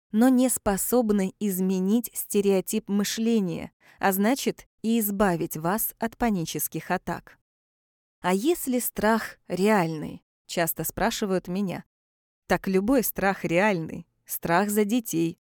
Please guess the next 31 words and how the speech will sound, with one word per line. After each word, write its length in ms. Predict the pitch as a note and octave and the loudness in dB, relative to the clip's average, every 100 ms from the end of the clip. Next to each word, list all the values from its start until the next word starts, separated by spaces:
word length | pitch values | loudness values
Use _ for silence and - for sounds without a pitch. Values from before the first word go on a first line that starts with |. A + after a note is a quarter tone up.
| _ | _
он 160 | - E3+ | -6 -4
что, 240 | - F3 | -2 -2
нереальный? 760 | E3+ E3+ F3 E3+ A3 A#3 E3 - _ _ - | -2 0 0 2 2 0 -2 -8 _ _ -2
Или 180 | G3+ | 2
страх 320 | G3 - G#3+ A3 | 0 2 0 2
застрять 500 | G3 - F3+ G3+ F3+ | 0 0 0 0 0
в 60 | |
лифте? 540 | E3 F3 F#3+ - F3 E3 _ _ - | -6 -4 -4 -4 -6 -8 _ _ -2
Это 240 | G#3+ F3+ | 0 0
все 340 | - A3 B3 - | 0 0 0 0
очень 440 | G3 G3+ - G#3 | 0 2 0 0
реальные 520 | G#3 G#3+ F#3+ F3+ F#3 | 2 4 2 2 0
страхи. 560 | A3 - B3 F#3 - - _ _ _ _ _ | -2 -2 -2 -2 -4 -16 _ _ _ _ _
Но 180 | G3 A3 | 2 4
вот 240 | A3+ E4+ | 4 2
вопрос, 720 | C4+ C#4+ D4 D4+ G3 - - - _ _ F#3+ | 2 0 2 2 2 0 -8 -14 _ _ 2
можете 500 | G#3 C#4+ B3+ - G3 | 4 4 2 0 2
ли 160 | F3+ | 2
вы 200 | F3 C#4 | 2 0
переносить 840 | - G#3+ F#3+ F3+ E3+ - B3 - - | 0 0 0 0 -2 -2 -4 -8 -6
этот 340 | G3+ F#3+ F#3+ - | -4 -2 -4 -6
страх? 580 | - - A#3 E3 - _ _ _ _ _ - | -8 -4 -4 -4 -10 _ _ _ _ _ 2
И 100 | A3+ | 4
не 160 | G#3 | 6
мешает 560 | G#3+ A3+ - C4+ G3+ G3 | 4 2 0 2 0 0
ли 140 | F3+ | 2
он 240 | F3 F3+ E3+ | 4 2 2
вам 260 | F3 E3 | 2 0
жить 400 | D#3+ F3+ C4 - - _ - | -2 -2 -2 -6 -16 _ -4
и 80 | |
функционировать? 1200 | A3 A3+ A3 - - A3 A3 C4 A#3 E3 - - | -2 0 -2 -2 -2 0 2 2 2 -2 -8 -14